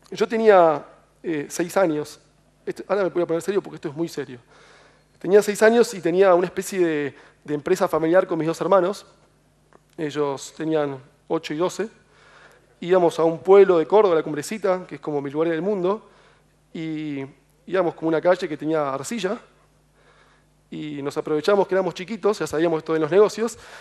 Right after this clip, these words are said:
y hacíamos unas artesanías muy truchas, pero nuestra simpatía <laughs> lograba que se vendan.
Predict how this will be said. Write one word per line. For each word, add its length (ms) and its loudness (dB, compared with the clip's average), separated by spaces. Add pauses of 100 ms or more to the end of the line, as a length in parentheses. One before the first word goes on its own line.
(140)
y 80 -4
hacíamos 300 -4
unas 360 2 (200)
artesanías 420 0
muy 220 -2
truchas, 520 2 (300)
pero 160 -4
nuestra 220 0
simpatía 680 2 (320)
<laughs> 340 -20
lograba 380 4
que 100 -6
se 120 -6
vendan. 380 -4